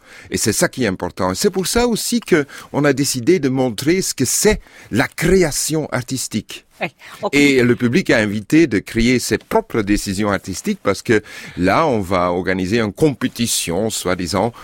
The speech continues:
Speaker 1: où le public est invité de faire des créations dans la nef. Et fin mois d'août, on va, euh, organiser un jury et on va regarder les décisions artistiques du public.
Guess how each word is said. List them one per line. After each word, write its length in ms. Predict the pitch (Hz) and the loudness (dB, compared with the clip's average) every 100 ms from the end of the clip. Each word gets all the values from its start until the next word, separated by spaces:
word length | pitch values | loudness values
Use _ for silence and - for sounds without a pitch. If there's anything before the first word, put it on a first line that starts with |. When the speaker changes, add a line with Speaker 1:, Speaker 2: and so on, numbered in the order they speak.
| - - | -18 -6
Speaker 1:
où 80 | 101 | -2
le 120 | 98 | -2
public 340 | 95 95 113 | -2 -4 -2
est 80 | 104 | 0
invité 480 | 90 87 - 95 104 | 0 -2 -4 -2 0
de 100 | 87 | -2
faire 200 | - 90 | -2 -2
des 120 | 82 | -4
créations 500 | - 82 78 - 117 | -4 -4 -4 -2 -2
dans 140 | 90 | 0
la 160 | 78 73 | -2 -2
nef. 300 | 80 143 - | 0 0 0
Et 160 | 85 76 | -4 -4
fin 320 | - 117 95 - | -4 -2 -2 -6
mois 260 | 90 85 | -6 -4
d'août, 380 | 76 123 160 - 87 - - - | -2 -2 -2 -2 -4 -4 -20 -16
on 100 | - | -10
va, 440 | 82 92 90 82 82 - | -4 -2 0 -2 -4 -4
euh, 960 | 78 80 76 73 64 53 64 50 60 50 | -4 -2 -4 -4 -6 -6 -8 -8 -8 -6
organiser 480 | 101 87 90 82 85 | -4 -2 -2 -2 -2
un 60 | |
jury 500 | 82 80 85 92 127 - - - - | -4 -4 -4 -2 -2 -4 -18 -14 -4
et 80 | |
on 60 | 92 | -4
va 160 | 80 95 | -2 -2
regarder 500 | 92 87 82 82 110 | -2 -2 -2 0 0
les 140 | 95 | 0
décisions 520 | 82 101 92 87 110 | 0 -4 -4 -4 -4
artistiques 760 | 101 - 82 - 95 110 - - _ _ _ - | -4 -8 -12 -6 -4 -6 -10 -20 _ _ _ -10
du 180 | 95 95 | -6 -4
public. 520 | 104 80 80 - | -4 -6 -8 -10